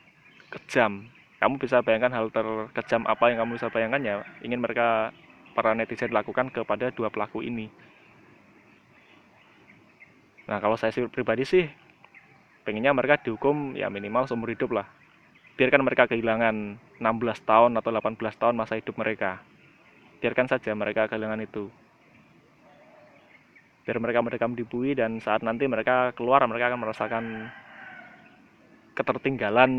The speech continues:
atau apa namanya lah istilahnya, ketinggalan zaman atau apa, biar mereka merasakan sendiri susahnya <coughs> kehidupan orang yang mereka renggut itu.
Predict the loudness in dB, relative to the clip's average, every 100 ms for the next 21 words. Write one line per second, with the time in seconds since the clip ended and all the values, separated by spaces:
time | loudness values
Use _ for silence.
0 | -2 -4 -2 -2 2 4 6 4 2 0
1 | -4 -4 -4 -2 0 0 -2 -12 -18 -20
2 | -8 -2 0 0 -4 -6 -12 _ _ _
3 | _ _ _ -20 -20 _ _ -8 -4 -2
4 | -2 -4 -4 0 0 0 0 0 0 4
5 | 4 4 -2 -4 -2 -2 0 -2 -2 -2
6 | -6 -8 -14 -10 -8 -8 -8 -6 -6 -6
7 | -6 -8 -14 -20 -20 -20 -20 -20 -20 -20
8 | -20 -20 -20 -20 -20 -20 -20 -20 4 10
9 | 12 12 8 4 2 0 0 -2 -2 4
10 | 6 6 4 2 -2 0 0 -2 -6 -10
11 | -10